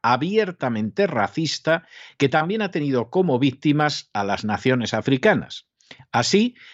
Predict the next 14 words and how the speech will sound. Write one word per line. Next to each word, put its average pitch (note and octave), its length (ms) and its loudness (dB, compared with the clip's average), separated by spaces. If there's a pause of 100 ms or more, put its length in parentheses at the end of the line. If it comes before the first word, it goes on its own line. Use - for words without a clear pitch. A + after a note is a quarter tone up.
desde A#2+ 280 0
dos C3 180 2
mil F3 220 2
diecinueve, F3 800 4
Ucrania D#3+ 640 0
ha C3+ 40 2
restringido C3 760 0
severamente E3 1000 2 (220)
los D3 320 6
derechos C3 500 2
de A#2 80 -2
los F#2+ 180 -2
estudiantes A2 800 0
extranjeros. - 840 -6